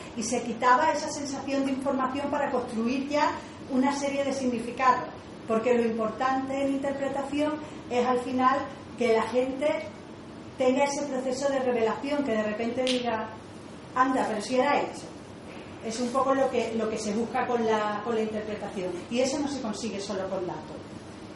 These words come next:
Un poquito más adelante, por ejemplo, os pongo esta definición de Don Aldrich,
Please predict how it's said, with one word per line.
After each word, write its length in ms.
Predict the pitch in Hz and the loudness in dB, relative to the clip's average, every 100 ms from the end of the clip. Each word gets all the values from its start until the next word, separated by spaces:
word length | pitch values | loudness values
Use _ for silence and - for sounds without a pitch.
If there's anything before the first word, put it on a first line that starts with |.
| - - - 262 | -14 -12 -10 -2
Un 100 | 247 | 0
poquito 360 | 294 302 294 | 2 2 2
más 200 | 294 277 | 2 2
adelante, 460 | 285 262 277 269 254 | 2 4 4 2 0
por 140 | 247 | -2
ejemplo, 440 | 220 247 247 202 185 - - - | 2 4 4 0 -6 -8 -12 -6
os 100 | 208 | -4
pongo 280 | - 247 254 | 4 4 4
esta 240 | 254 262 | 2 2
definición 640 | 247 247 247 233 254 247 247 214 220 | 2 2 -2 -2 0 2 0 -2 0
de 640 | 220 214 208 208 208 208 - - - - - - 208 | 2 2 2 0 -2 -4 -6 -12 -12 -12 -14 -12 -4
Don 160 | 214 233 | 0 4
Aldrich, 580 | 247 233 208 - - - | 6 6 2 -2 -6 -10